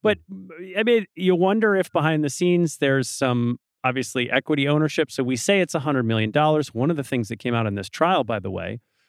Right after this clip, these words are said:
was the judge and the lawyer intimating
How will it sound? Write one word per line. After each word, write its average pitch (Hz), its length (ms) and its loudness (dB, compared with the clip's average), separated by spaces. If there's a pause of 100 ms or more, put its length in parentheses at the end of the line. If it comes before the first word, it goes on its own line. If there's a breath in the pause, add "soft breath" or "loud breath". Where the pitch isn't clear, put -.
(160)
was 110 200 -4
the 110 120 -10
judge 127 840 -2 (520)
and 120 120 0
the 113 60 -2
lawyer 135 600 0 (180)
intimating 110 600 -4